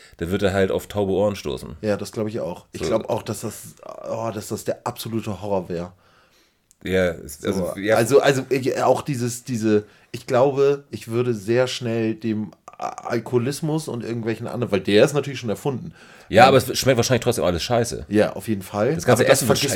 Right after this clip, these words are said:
Speaker 1: scheiße schme-, oder?
Speaker 2: äh, das vergisst man ja ganz schnell. Aber zum Beispiel Salz kannst du ja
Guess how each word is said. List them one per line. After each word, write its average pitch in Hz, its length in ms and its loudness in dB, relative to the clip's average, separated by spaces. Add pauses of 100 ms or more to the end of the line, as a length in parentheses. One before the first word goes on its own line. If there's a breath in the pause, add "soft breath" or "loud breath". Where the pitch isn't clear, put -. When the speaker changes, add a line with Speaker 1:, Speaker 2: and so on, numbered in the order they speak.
Speaker 1:
scheiße 90 60 -2
schme-, - 340 -8
oder? 107 240 -4
Speaker 2:
äh, 101 140 -6 (100)
das 107 180 -6
vergisst 113 360 -8
man 90 100 -8
ja 82 80 -8
ganz 80 180 -10
schnell. - 120 -6
Aber 160 100 -2
zum 196 120 -6
Beispiel 202 220 -2
Salz 175 360 -2
kannst 107 220 -10
du 101 60 -6
ja - 220 -8